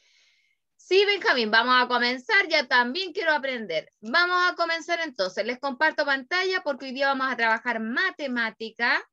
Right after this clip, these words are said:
Nos atrasamos un poquito en dar las normas de la clase, así que, eh, vamos a comenzar.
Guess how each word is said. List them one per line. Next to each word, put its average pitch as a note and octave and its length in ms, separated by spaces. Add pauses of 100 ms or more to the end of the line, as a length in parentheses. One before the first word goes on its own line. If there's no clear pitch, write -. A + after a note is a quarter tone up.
Nos F#3+ 220
atrasamos A3 460
un A3+ 60
poquito A3 320
en G#3+ 120
dar G#3+ 140
las A#3 160
normas A#3 540
de B3 280
la C#4 200
clase, C#4+ 600 (320)
así G3 320
que, A3+ 480
eh, F3+ 840
vamos G3+ 360
a A3 100
comenzar. A#3+ 500